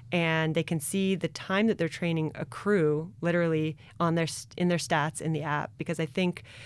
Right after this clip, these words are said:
you know, that's something that I was taught as a, a young player that I really appreciate is, like, consistency over time really adds up. So what we tell players using the Techni app is just ten minutes a day of extra training, which is really manageable,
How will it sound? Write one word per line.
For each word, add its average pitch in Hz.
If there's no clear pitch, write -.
you 190
know, 196
that's 202
something 214
that 180
I 170
was 160
taught 165
as 160
a, 156
a -
young 156
player 156
that 156
I 147
really 151
appreciate 156
is, 160
like, 156
consistency -
over 165
time 156
really 147
adds 151
up. -
So -
what 160
we 180
tell 180
players 165
using 170
the 156
Techni 160
app 156
is 147
just -
ten 214
minutes 190
a 165
day 151
of 156
extra 151
training, 170
which 160
is 151
really 190
manageable, 151